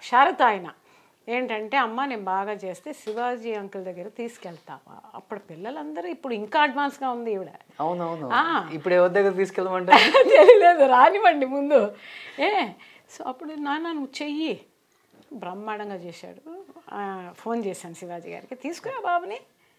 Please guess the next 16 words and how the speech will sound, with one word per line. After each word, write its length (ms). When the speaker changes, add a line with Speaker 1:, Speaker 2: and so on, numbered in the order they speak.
Speaker 2:
అదే 180
గెటప్‌తో 380
తీసుకెళ్ళిపోయారు. 580
Speaker 1:
అదే 160
గెటప్‌తో 340
తీ-, 220
నేనే 260
వేశాను 340
మేకప్ 420
అవన్నీ. 680
Speaker 2:
ఓ, 180
సూపర్. 400
ఇవన్నీ 400
మీ 180
అవార్డ్స్. 460
Speaker 1:
Yes. 240